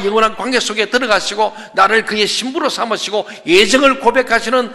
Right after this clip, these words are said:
이 놀라운 주님 예수 그리스도와의 관계 속에서 우리가 보는 아침은 매일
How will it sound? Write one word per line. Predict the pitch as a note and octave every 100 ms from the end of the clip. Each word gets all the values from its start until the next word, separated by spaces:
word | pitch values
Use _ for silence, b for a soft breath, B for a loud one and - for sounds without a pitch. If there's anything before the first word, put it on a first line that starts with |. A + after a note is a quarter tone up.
| B -
이 | C4+ F#4
놀라운 | D#4+ E4 D#4+ E4 -
주님 | D#4+ E4 - - C3+
예수 | G#3 C4 - C#4+
그리스도와의 | A#3+ C4 C#4 - -
관계 | C4+ D4
속에서 | - G#3+ G3+ - G#3 B B
우리가 | G#3+ G3+
보는 | F3+ F#3 F#3
아침은 | F3+ - F#3 - -
매일 | D#3 D#3+ D3+ A#3 D#4 -